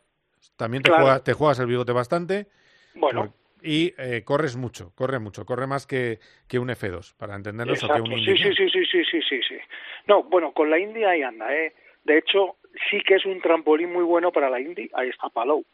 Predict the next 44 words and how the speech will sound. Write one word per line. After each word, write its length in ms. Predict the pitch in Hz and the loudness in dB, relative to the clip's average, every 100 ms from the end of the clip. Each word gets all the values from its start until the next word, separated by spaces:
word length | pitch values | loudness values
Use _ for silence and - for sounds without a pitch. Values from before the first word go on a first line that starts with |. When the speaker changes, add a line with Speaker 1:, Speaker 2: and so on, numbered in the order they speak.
| _ - | _ -10
Speaker 1:
Sí. 240 | 135 110 101 | -6 -6 -2
Speaker 2:
Entonces, 640 | - 127 - 151 147 175 156 | -4 0 4 4 4 2 2
bueno, 240 | 151 208 | 0 -2
pues 160 | - 107 - | -8 -8 -6
oye, 280 | 123 127 180 127 - - | -4 -4 -4 -4 -6 -4
<laughs> 260 | - - | -4 -6
nunca 220 | 156 143 - | -8 -6 -6
se 60 | - | 2
sabe, 260 | 190 185 135 | 4 4 0
¿no? 80 | - _ - | -8 _ -6
Speaker 1:
No 100 | 151 | 0
sé 140 | 190 | 2
de 80 | 170 | 2
tiempo 240 | 160 151 | 2 0
por 100 | 143 | 0
vuelta, 220 | 143 170 | 0 0
pero 140 | 147 135 | 0 -2
en 40 | |
velocidad 380 | 123 120 120 147 | -2 -4 -2 -2
seguro, 340 | 143 139 147 | -2 -2 0
porque 140 | 110 101 | -2 -4
son 160 | 117 | -6
muy 100 | 120 | -8
potentes. 460 | 117 123 131 135 151 _ - _ | -6 -8 -8 -8 -10 _ -20 _
Pero 140 | - 135 | -2 2
bueno, 180 | 151 156 | 4 4
Speaker 2:
Son 120 | 156 | 2
muy, 100 | - | -2
sí. 280 | - - - _ - - | -10 -16 -18 _ -20 -6
Speaker 1:
¿qué 140 | 151 | -2
te-, 160 | 151 202 | 0 0
qué 160 | - | 0
tenemos 340 | 175 208 202 180 | 0 0 0 -2
en 80 | 190 | -2
el 80 | 175 | -2
horizonte 340 | 139 117 104 | -2 -6 -8
próximamente? 520 | 117 117 127 110 101 | -8 -6 -6 -4 -4
¿Hay 100 | 113 | -6
alguna, 840 | 147 156 165 156 151 147 147 143 143 | -6 -6 -6 -6 -6 -6 -6 -8 -10
eh? 180 | 139 135 | -10 4
Speaker 2:
Pues 560 | 147 143 135 135 135 131 | 6 6 4 2 2 -2
esta 300 | - 143 170 | -4 0 0
semana 340 | 156 170 180 190 | 2 2 2 -2
estamos 580 | - 190 165 139 131 | 0 0 0 -4 -4